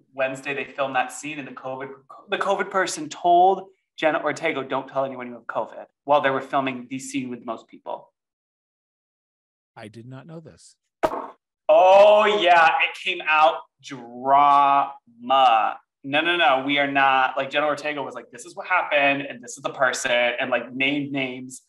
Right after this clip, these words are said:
Speaker 1: of, like, every single person who knew and had the decision making, and still forced her to be on set when she was like, "I have a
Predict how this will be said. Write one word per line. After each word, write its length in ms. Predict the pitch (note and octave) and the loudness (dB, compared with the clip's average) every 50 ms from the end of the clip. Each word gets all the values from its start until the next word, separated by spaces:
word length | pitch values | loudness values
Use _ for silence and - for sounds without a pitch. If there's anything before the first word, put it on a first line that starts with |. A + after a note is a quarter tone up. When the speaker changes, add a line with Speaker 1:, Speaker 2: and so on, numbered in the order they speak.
| _ _ _ _ - | _ _ _ _ -4
Speaker 1:
of, 120 | D3+ C#3+ | -2 -2
like, 200 | B2 A#2 - - - | -2 -4 -4 0 4
every 260 | C#3+ C#3+ C#3 D3 C#3+ | 4 6 6 4 -2
single 300 | C3+ - D3 C3+ B2+ - | -2 -2 -2 -2 -2 -2
person 320 | - C#3 B2 - - C#3 B2 | -2 -4 -4 -2 -4 -6 -6
who 140 | B2+ C3 B2+ | -6 -6 -6
knew 240 | A#2+ B2 B2 A#2+ | -4 -4 -4 -4
and 100 | A#2+ A2+ | -6 -4
had 180 | A#2 A#2+ A#2 B2 | -2 -2 -2 -2
the 60 | B2+ | -4
decision 420 | A2+ A#2+ - - B2 - A#2+ A#2 A#2 | -8 -10 -10 -10 -10 -10 -10 -10 -8
making, 400 | A#2 A2+ A2+ - A#2 A2+ A2+ - | -8 -8 -6 -6 -6 -6 -6 -8
and 120 | B2+ A#2 | -10 -10
still 260 | - - - C#3 A#2+ - - - - _ - | -10 -8 -4 -4 -4 -4 -6 -16 -20 _ -6
forced 540 | - D3 D3 D3+ D3 D3 C3+ - - - - - - | -2 0 2 2 2 0 -2 -6 -8 -10 -12 -8 -4
her 140 | C3+ B2+ B2+ | -4 -4 -4
to 160 | B2+ - C#3 | -4 -10 -14
be 200 | A2+ A#2 A#2 A#2+ | -14 -12 -10 -6
on 180 | A2+ A2+ A2+ G#2+ | -6 -6 -6 -8
set 480 | - - - - C3 C#3+ C#3+ - - - _ _ _ - | -12 -4 0 2 2 2 2 -2 -10 -18 _ _ _ -8
when 140 | C#3 B2+ | -8 -6
she 200 | - - - C#3+ | -6 -6 -4 -4
was 140 | B2+ B2 A2+ | -4 -4 -2
like, 200 | B2 A#2 - - - | -4 -4 -4 -2 0
"I 200 | B2 B2+ C3 C3+ | 2 4 4 2
have 340 | C3+ C3+ - - C#3+ C#3 D3 | 0 -2 -4 -2 -2 0 0
a 100 | C#3 | -2